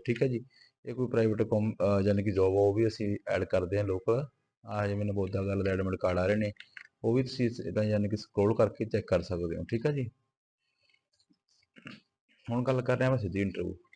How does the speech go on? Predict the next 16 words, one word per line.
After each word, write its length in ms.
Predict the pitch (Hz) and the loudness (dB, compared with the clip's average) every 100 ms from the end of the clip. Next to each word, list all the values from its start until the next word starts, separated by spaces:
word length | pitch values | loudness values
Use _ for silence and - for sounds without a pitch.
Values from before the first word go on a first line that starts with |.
| _ - _ _ _ _ _ _ _ _ _ - | _ -20 _ _ _ _ _ _ _ _ _ -4
ਯਾਨੀ 160 | 127 131 | -2 0
ਕਿ 80 | |
ਜਿਹੜੀ 200 | 143 156 | 0 2
ਇੰਟਰਵਿਊ 360 | 147 110 120 139 | 2 4 4 4
ਹੋ 160 | 127 117 | 6 8
ਰਹੀ 200 | 123 131 | 8 8
ਹੈ 60 | |
ਜੀ, 100 | 123 | 8
ਇਹ 120 | 131 | 8
ਨੌਂ 420 | 131 120 110 117 113 | 8 6 6 4 6
ਜਨਵਰੀ 420 | 107 104 98 113 | 6 6 4 4
ਦੋ 260 | 110 101 | 8 8
ਹਜ਼ਾਰ 160 | 107 123 - | 8 4 6
ਚੌਵੀ 320 | 107 90 92 | 6 6 4
ਨੂੰ 100 | |
ਆ 20 | 82 | 0